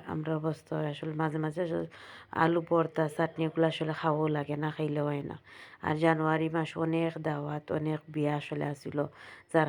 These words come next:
কারণে বেশিরভাগ দাওয়াত খাইয়া, মাংস খাইয়া, মাংস খাইয়া বোর হয়ে গেছি। ভাবলাম, আহ, অল্প করে চাটনি অকল আসলে খাই। কিছু ব-, বড়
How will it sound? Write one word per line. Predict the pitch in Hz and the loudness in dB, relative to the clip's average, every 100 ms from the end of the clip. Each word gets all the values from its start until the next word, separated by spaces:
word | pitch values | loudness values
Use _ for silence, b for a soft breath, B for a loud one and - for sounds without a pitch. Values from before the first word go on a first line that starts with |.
| 143 | 2
কারণে | 147 147 151 | 0 0 -2
বেশিরভাগ | 156 165 - 165 156 156 | 0 0 0 -2 0 0
দাওয়াত | 156 151 147 | 0 0 -4
খাইয়া, | - 156 | -4 -4
মাংস | 156 156 147 151 | -2 -4 -6 -8
খাইয়া, | 160 151 _ _ _ - | -10 -10 _ _ _ 2
মাংস | 180 170 165 | 6 6 4
খাইয়া | 170 190 175 | 2 6 4
বোর | 165 180 165 | 6 8 8
হয়ে | 151 151 | 8 2
গেছি। | - 180 | 0 0
ভাবলাম, | 175 185 180 170 - _ b b - | 0 -2 -2 -6 -14 _ b b -2
আহ, | - 165 165 - | 4 4 6 4
অল্প | 165 - 165 | 4 2 2
করে | 165 | 2
চাটনি | 165 170 165 165 | 0 -2 0 0
অকল | 156 165 165 | 0 0 0
আসলে | 151 - 156 156 | -2 -2 -2 -4
খাই। | - 147 147 - B B B B B _ - | -2 -2 -2 -8 B B B B B _ -8
কিছু | - 175 175 | -8 -6 2
ব-, | 185 175 180 175 | 4 4 2 6
বড় | 185 | 6